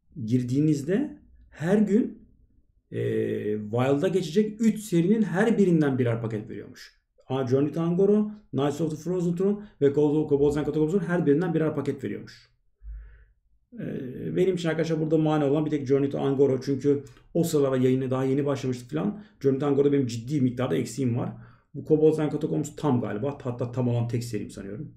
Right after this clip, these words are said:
Veya tama çok çok yakın. Knights da iyi durumdadır herhalde.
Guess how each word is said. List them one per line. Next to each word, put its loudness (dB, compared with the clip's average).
Veya -8
tama -4
çok -10
çok -14
yakın. -10
Knights -4
da -10
iyi -8
durumdadır -12
herhalde. -10